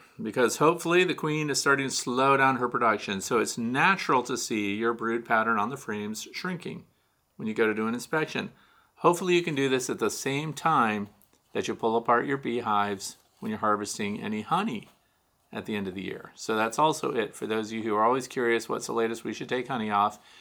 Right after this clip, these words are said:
it depends on how much honey is on the hive and how much you have to leave based on your region for the bees to survive winter. But I did that this past week, and that's why I discovered, I kinda knew it wasn't a big surprise because the landing board was, uh,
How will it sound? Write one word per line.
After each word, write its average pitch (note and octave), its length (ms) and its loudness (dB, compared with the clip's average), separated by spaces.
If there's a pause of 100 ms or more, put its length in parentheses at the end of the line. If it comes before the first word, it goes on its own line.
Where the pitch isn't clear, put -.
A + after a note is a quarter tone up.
(220)
it - 60 -2
depends D3 320 0
on D3 100 2
how D3 120 2
much D3 180 -4
honey C3 240 -2
is G#2+ 160 -4
on D3+ 200 2
the A2+ 60 0
hive G#2+ 480 -2 (640)
and A2 120 -8
how A#2 100 0
much A2+ 140 0
you A2+ 80 0
have A2 160 2
to G2 100 -4
leave A2 460 0
based G#2+ 260 -4
on A#2 80 -4
your G#2+ 120 -4
region A2+ 460 -4
for - 220 -8
the A2+ 80 -4
bees G2 280 -4
to - 80 -8
survive G2+ 460 0
winter. G2 320 -8 (1160)
But C3+ 240 8
I C3+ 140 8
did C#3 140 2
that C#3 180 6
this C#3+ 160 0
past C#3 280 0
week, G#2 380 -2
and G#2+ 180 -8
that's G2+ 240 -2
why G#2+ 140 2
I A2+ 60 0
discovered, F#3 600 2 (320)
I C3+ 140 -4
kinda C#3 260 0
knew G#2 240 0
it G#2 60 -2
wasn't G#2 300 0
a - 20 -6
big G2+ 160 -4
surprise G2+ 460 -4
because G#2 240 -8
the G2 80 -6
landing G2+ 280 -6
board G2+ 380 -2
was, G#2 460 -6
uh, - 220 -8